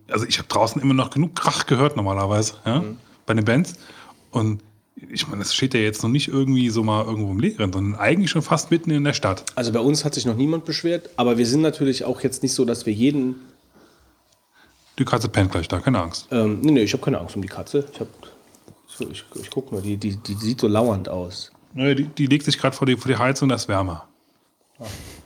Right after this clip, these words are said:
Speaker 2: Ähm, also bei uns hat sich noch niemand beschwert, aber wir proben natürlich jetzt auch nicht jeden Abend. Ähm, aber der Proberaum an sich ist ganz gut. Wir haben,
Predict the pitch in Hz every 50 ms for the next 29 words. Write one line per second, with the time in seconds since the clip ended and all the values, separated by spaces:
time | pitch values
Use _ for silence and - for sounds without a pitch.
0 | - - - - - - - _ - 131 127 123 120 117 120 120 110 - - -
1 | - - _ - 139 135 123 143 156 156 170 151 147 147 147 151 151 131 123 -
2 | - - 147 - 120 127 113 117 113 - - 185 180 147 113 98 - 107 98 104
3 | 98 - 64 - 101 101 - 104 95 95 82 - 76 82 95 123 156 - - -
4 | _ _ _ _ _ _ _ _ _ _ _ _ _ - 101 101 101 101 101 98
5 | 98 98 101 - - _ _ _ _ _ _ _ _ _ _ _ _ _ _ _
6 | - - - - - - - _ _ - 110 110 107 101 107 107 107 107 104 107
7 | 101 135 156 160 147 123 117 110 113 165 165 - - 135 120 - - 214 240 233
8 | 208 147 123 127 127 120 104 90 - -